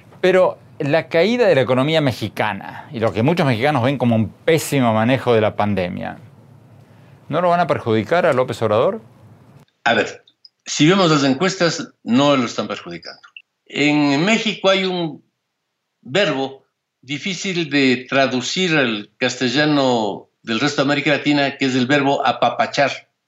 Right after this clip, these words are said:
Speaker 2: Eh, alguien apapacha a otro cuando le abraza, pero le abraza con mucho cariño, con, demostrándole, eh, que le interesa. Apapachar es eso, es, es una expresión de cariño muy grande. Pues parece que esto importa mucho en las elecciones.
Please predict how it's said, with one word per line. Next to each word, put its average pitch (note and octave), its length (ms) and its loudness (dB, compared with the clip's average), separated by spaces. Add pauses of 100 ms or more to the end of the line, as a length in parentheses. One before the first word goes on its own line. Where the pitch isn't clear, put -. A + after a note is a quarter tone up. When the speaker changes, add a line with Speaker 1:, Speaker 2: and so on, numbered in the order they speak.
(140)
Speaker 2:
Eh, A#2 280 0
alguien F3 400 0
apapacha D3 640 0
a F3+ 60 2
otro F#3+ 340 -4
cuando C3+ 360 -2
le B2 140 -2
abraza, C#3+ 540 0
pero A#2+ 120 -8
le B2+ 60 -2
abraza E3 280 -2
con C3+ 120 -6
mucho C#3+ 280 -6
cariño, C3 500 0
con, G#2+ 280 -10 (300)
demostrándole, C3 1120 2 (300)
eh, G2+ 420 -10
que C#3 100 0
le C#3+ 60 6
interesa. D#3 680 0 (220)
Apapachar E3 640 -2
es D3 120 0
eso, D3+ 340 -4
es, G2 80 -14
es G2 260 -14 (320)
una C#3+ 80 2
expresión D3 480 -2
de D#3+ 120 0
cariño D3+ 400 2
muy B2 160 2
grande. G#2 280 -2 (1500)
Pues D3 180 -4
parece A#3+ 520 0
que D#3 640 0
esto F#3+ 640 2
importa E3+ 400 0
mucho G3 220 -2
en E3 60 2
las C3+ 100 -2
elecciones. A2+ 520 -8